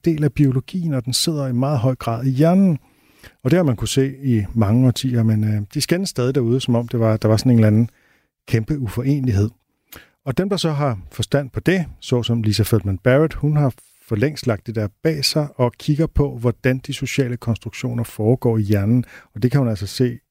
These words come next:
helt konkret. Det betyder ikke, at alt er socialt konstrueret. Der er sådan nogle grundlæggende evner og tilbøjeligheder, vi er født med. Men vi er meget påvirket af den kultur og det sprog, vi vokser op i. Og det gælder også de her følelsesord.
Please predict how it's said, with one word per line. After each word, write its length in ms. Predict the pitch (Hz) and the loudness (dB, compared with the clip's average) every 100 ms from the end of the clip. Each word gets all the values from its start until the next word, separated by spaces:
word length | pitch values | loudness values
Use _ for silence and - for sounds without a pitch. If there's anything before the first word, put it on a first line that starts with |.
| _ | _
helt 280 | 123 120 - | -6 -6 -6
konkret. 540 | - 95 - 117 - - - - - | -6 -2 -2 -2 -6 -20 -20 -10 -4
Det 80 | |
betyder 300 | 110 - 123 | -2 2 2
ikke, 120 | 117 139 | 2 -2
at 100 | - | -4
alt 240 | 147 165 - | -4 -4 -6
er 40 | |
socialt 360 | 95 95 139 131 | -8 -4 -4 -2
konstrueret. 600 | 110 98 113 147 156 135 | -6 -2 -2 -2 -2 -2
Der 60 | |
er 80 | 113 | 0
sådan 160 | - 135 | 0 0
nogle 160 | 110 - - | -2 -4 -4
grundlæggende 720 | 113 117 127 127 - 104 90 - _ _ _ _ - | 0 0 0 -4 -4 -6 -6 -10 _ _ _ _ -2
evner 260 | 101 120 | 2 2
og 120 | 120 - | 0 -2
tilbøjeligheder, 560 | 107 120 131 113 107 | -2 -2 0 0 -2
vi 100 | 98 | -2
er 40 | 95 | -4
født 320 | - 127 113 | -2 -2 2
med. 180 | 104 107 | 0 2
Men 220 | 123 127 | 2 4
vi 100 | 135 | 4
er 40 | |
meget 400 | 135 123 135 175 | 6 6 4 2
påvirket 500 | - 120 117 135 131 | 2 2 2 0 0
af 140 | 120 107 | -2 -2
den 140 | 123 | -2
kultur 600 | - 127 - 135 123 - | -2 -4 -2 0 0 -2
og 260 | - 175 165 | 0 0 0
det 120 | 135 131 | -4 -4
sprog, 360 | - 143 135 | -2 -4 -2
vi 80 | 127 | -4
vokser 320 | 113 104 - - | -2 -4 -6 -2
op 240 | 160 175 | 0 0
i. 160 | 107 - _ _ _ _ _ | -4 -8 _ _ _ _ _
Og 80 | 131 - - | -10 -4 -2
det 180 | 190 151 - | -2 -2 -2
gælder 220 | 151 135 | 0 0
også 240 | 120 123 | 0 -2
de 100 | 143 | -2
her 120 | 131 131 | -2 0
følelsesord. 760 | - 170 170 151 - 104 | 0 0 0 -4 -4 -6